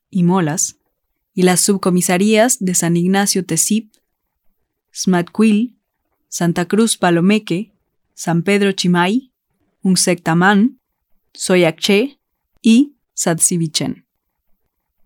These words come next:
Desde su decreto como reserva, estas han tenido que adaptar sus prácticas tradicionales, como la milpa y la recolección de leña,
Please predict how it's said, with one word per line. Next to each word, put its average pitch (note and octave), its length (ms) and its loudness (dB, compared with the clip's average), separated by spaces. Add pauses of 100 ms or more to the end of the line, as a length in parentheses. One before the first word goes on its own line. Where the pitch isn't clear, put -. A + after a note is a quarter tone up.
(220)
Desde F#3 300 2
su F#3 120 0
decreto G#3+ 440 2
como F#3+ 200 4
reserva, E3+ 640 0 (300)
estas C4 340 2
han A#3 100 6
tenido G#3+ 360 4
que F#3+ 80 0
adaptar E3+ 400 0
sus - 200 -4
prácticas F3+ 520 -4
tradicionales, E3 880 0 (200)
como E3 240 -2
la E3 120 0
milpa G3+ 520 2 (200)
y F3+ 80 -2
la E3+ 120 0
recolección E3 640 -2
de F3 60 2
leña, F#3 400 2